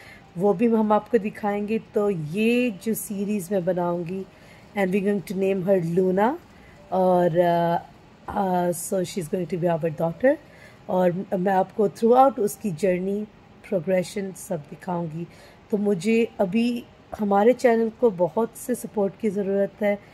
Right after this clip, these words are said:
क्योंकि अब हमारे पर आ गई एक और ज़िम्मेदारी। तो हमारा channel चलेगा तो हम लोग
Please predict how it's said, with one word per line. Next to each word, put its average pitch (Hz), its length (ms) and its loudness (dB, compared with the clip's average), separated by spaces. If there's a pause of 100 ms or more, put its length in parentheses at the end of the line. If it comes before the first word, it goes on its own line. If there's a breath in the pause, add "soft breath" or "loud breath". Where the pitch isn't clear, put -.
(340 loud breath)
क्योंकि 214 720 2 (420)
अब 208 180 2
हमारे 196 300 4
पर 202 220 0
आ 185 220 0
गई 185 220 -4
एक 190 260 -4
और 180 120 2
ज़िम्मेदारी। 180 760 -8 (500 loud breath)
तो 196 580 4 (920)
हमारा 208 300 4
channel 214 360 6
चलेगा 247 560 6
तो 240 180 0
हम 202 200 -2
लोग 202 280 0